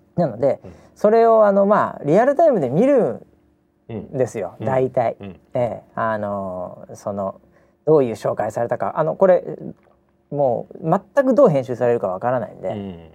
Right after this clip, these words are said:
Speaker 1: え、あの、ある程度の内容みたいのは来るとは思うんですけど、
Speaker 2: うん。
Speaker 1: あの、どう本当に放送寸前までわかんないんで、何出されるか。
Speaker 2: あ、はい。
Speaker 1: うん。なんで、いつもこう、結構ドキドキしながら見てんの。
Speaker 2: うんうん。
Speaker 1: 広報の人は。
Speaker 2: うん。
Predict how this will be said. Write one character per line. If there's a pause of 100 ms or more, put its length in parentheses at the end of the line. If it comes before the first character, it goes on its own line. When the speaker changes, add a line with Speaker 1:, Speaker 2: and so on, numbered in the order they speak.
(120)
Speaker 1:
え、
あ
の、
あ
る
程
度
の (460)
内
容
み
た
い
の
は (320)
来
る
と
は
思
う
ん
で
す
け
ど、
Speaker 2:
う
ん。
Speaker 1:
あ
の、
ど
う
本
当
に
放
送
寸
前
ま
で
わ
か
ん
な
い
ん
で、
何 (280)
出
さ
れ
る
か。 (100)
Speaker 2:
あ、
は
い。
Speaker 1:
う
ん。
な
ん
で、 (400)
い
つ
も
こ
う、
結
構
ド
キ
ド
キ
し
な
が
ら
見
て
ん
の。 (200)
Speaker 2:
う
ん
う
ん。 (160)
Speaker 1:
広
報
の
人
は。
Speaker 2:
う
ん。